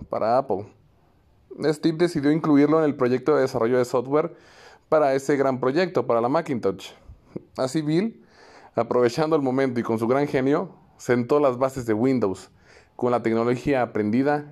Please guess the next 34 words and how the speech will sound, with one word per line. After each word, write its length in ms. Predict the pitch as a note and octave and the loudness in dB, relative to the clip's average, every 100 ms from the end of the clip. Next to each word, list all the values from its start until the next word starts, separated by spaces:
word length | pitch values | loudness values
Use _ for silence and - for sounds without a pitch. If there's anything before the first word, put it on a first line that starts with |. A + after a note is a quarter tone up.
| - | -6
en 100 | G#2 | -2
el 140 | G2+ | 0
Macintosh. 720 | G#2+ G#2 G#2+ F#2+ G2 F#2+ - | 0 -2 -4 -6 -8 -10 -16
La 1120 | - _ _ _ _ _ _ _ _ _ _ - | -20 _ _ _ _ _ _ _ _ _ _ -2
historia 240 | F3 G#3 | 2 4
cuenta 300 | F3 D3+ C3+ | 4 2 2
que 100 | B2+ | 2
cuando 240 | A#2+ A2+ A2 | 2 2 2
Steve 240 | C3 C#3 | 2 2
descubrió 440 | D#3+ D3+ A#2 A2+ | 2 2 4 6
Windows, 640 | G#2+ G#2+ A2+ F#2+ G2 G#2 - - - - - | 6 4 4 6 4 2 -8 -20 -20 -20 -2
mandó 380 | A2 A#2+ A#2+ B2+ | 4 4 6 4
a 20 | |
llamar 240 | C#3+ B2+ B2 | 4 2 2
a 40 | |
Bill. 360 | A#2+ D3+ F2 - - - - - - - - - | 0 -2 -4 -12 -20 -20 -20 -20 -20 -20 -10 -2
Jobs, 440 | B2+ B2 - - - - | 2 2 0 -10 -12 -4
frente 300 | - A2 G2+ | 0 2 2
a 60 | G#2 | 4
diez 280 | A#2 C#3+ | 4 4
de 80 | D3 | 2
sus 140 | D3 C#3+ | -2 -2
empleados, 580 | C3+ C#3+ C3 B2 B2 - | 0 0 2 0 0 -2
enfrentó 400 | A#2 A#2 G#2+ A2 | 0 2 2 2
a 60 | F#2+ | 2
Gates. 420 | G2+ D#2+ - - - - - - - | -2 -2 -10 -14 -20 -20 -20 -8 0
"Nos 200 | C#3 - | 0 2
estás 220 | G3+ G3 | 2 4
robando", 540 | E3 F3+ F#3 C3+ F2 - - | 4 4 4 2 2 -2 0
le 140 | A2 | 2
gritó. 420 | A2 A2 B2+ G2+ - - - - - - | 2 2 2 2 -4 -20 -20 -20 -20 0
"Confía 320 | D#3 C3 F3 | 2 2 0
en 120 | C3+ | -2
ti, 300 | C3 C3 - | 0 0 0